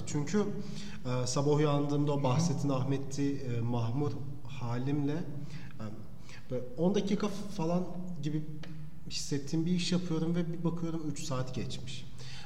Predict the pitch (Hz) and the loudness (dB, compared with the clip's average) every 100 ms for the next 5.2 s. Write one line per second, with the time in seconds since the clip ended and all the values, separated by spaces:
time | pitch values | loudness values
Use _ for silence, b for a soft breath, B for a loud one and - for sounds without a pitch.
0 | B 175 190 190 - 175 123 120 123 131 | B 2 2 0 -2 -2 -2 -2 0 0
1 | 131 - 135 131 143 147 135 135 139 139 | 0 -2 0 2 4 4 4 2 2 4
2 | 139 156 147 123 147 151 127 120 151 143 | 4 2 2 0 -4 -4 -2 2 2 2
3 | 151 - 143 123 117 139 139 139 - 139 | -2 -2 0 0 2 0 2 2 2 2
4 | 135 135 131 131 151 147 - 135 B B | 2 4 2 2 2 2 0 -2 B B
5 | B | B